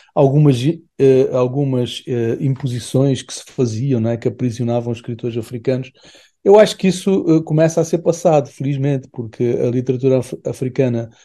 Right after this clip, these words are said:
eh, no geral, eh, cresceu muito, não é? Eh, amadureceu muito. É preciso ver que há dois anos, foi há dois ou três anos, já me perco,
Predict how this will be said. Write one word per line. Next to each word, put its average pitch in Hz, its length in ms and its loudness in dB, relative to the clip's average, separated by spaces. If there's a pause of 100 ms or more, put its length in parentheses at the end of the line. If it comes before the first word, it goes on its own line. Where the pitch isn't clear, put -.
(280)
eh, 117 400 0
no 127 180 2
geral, 120 500 2
eh, - 1200 -6 (120)
cresceu 147 340 0
muito, 139 400 -2
não 110 200 -2
é? 175 160 -8 (560)
Eh, 117 440 0
amadureceu 127 540 0
muito. 120 580 -4
É 110 60 0
preciso 113 340 -8
ver 123 220 0
que 127 100 -2
há 120 140 0
dois 180 280 0
anos, 180 260 0
foi 160 160 2
há 151 40 0
dois 151 240 -4
ou 143 80 -6
três 123 280 -6
anos, 107 220 -4
já 123 160 -8
me 120 120 -8
perco, 113 460 -10